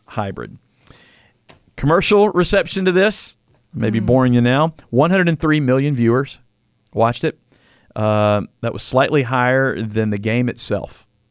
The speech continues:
Speaker 1: More people tuned in to watch halftime than they did the football game. Um, an average of ninety-nine point nine million T V viewers. Social media, people were going nuts. I was watching that 'cause I wanted to see what people's response was on social media.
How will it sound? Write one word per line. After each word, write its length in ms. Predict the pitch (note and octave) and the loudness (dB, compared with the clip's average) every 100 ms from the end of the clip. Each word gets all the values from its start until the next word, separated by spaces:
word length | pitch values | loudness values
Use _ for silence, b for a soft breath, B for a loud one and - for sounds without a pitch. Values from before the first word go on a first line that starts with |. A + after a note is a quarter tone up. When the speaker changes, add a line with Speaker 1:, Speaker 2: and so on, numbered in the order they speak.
| _ _ _ | _ _ _
Speaker 1:
More 200 | - C3 | 0 2
people 240 | D#3+ - C3 | 2 0 -2
tuned 280 | - C#3+ C3+ | -4 -2 -2
in 80 | B2+ | 0
to 60 | |
watch 240 | A#2+ A#2 - | 2 0 0
halftime 520 | C3+ - G#2 F#2+ G2+ b b b | -4 -2 -4 -4 -6 b b b
than 140 | A2+ | -2
they 120 | G#2+ | 0
did 140 | G#2+ G#2+ | 0 -2
the 80 | G#2 | -2
football 360 | - G#2 F#2 | -4 -2 -2
game. 260 | F2 D#2+ D#2 b b b b | -4 -8 -10 b b b b
Um, 380 | - G#2 G#2 G2+ | -4 -2 -2 -2
an 120 | F#2 - | -4 -2
average 340 | B2 C#3+ C#3+ A2+ | 0 0 -2 -4
of 100 | G2+ | -4
ninety-nine 720 | G#2 A2 D3 D3+ C3 A#2+ A#2+ | -4 -2 -4 -2 -2 -2 -4
point 280 | - A2 F#2 | -4 -4 -4
nine 360 | A2+ A2+ A2 - | -2 -2 -4 -6
million 680 | G#2 A2 B2+ C#3 C#3 C3+ | -4 0 0 0 -2 -6
T 220 | B2+ - A#2 | -8 -8 -4
V 140 | A#2 | -4
viewers. 480 | G#2 G2+ E2 G2 - _ b b b b b | -4 -6 -6 -12 -18 _ b b b b b
Social 380 | - - C#3 - | -8 -2 0 2
media, 400 | B2 C#3 E3 F#3 - _ _ | 2 2 2 0 -6 _ _
people 200 | - C3+ | -8 -4
were 40 | A#2+ | -2
going 280 | A2 G#2 G2+ | -2 -2 0
nuts. 300 | C#3 - - | 0 -2 -2
I 100 | A2 | -2
was 160 | G#2 | -2
watching 420 | G2 G#2+ C3 B2 A#2 | 0 0 0 -4 -2
that 200 | A#2 A2 | -2 -2
'cause 100 | A2 | -2
I 60 | |
wanted 220 | G#2 A2 G#2+ | -2 -2 -4
to 40 | |
see 100 | - | -4
what 120 | A#2 G2 | -4 -4
people's 300 | A#2+ A2+ G2 | -6 -6 -8
response 400 | F#2+ - A2+ A#2 | -8 -6 -6 -6
was 140 | A2+ | -6
on 140 | G#2+ G2+ | -6 -6
social 320 | - A2 G2+ | -6 -8 -6
media. 360 | G2 G#2+ A#2 | -6 -4 -2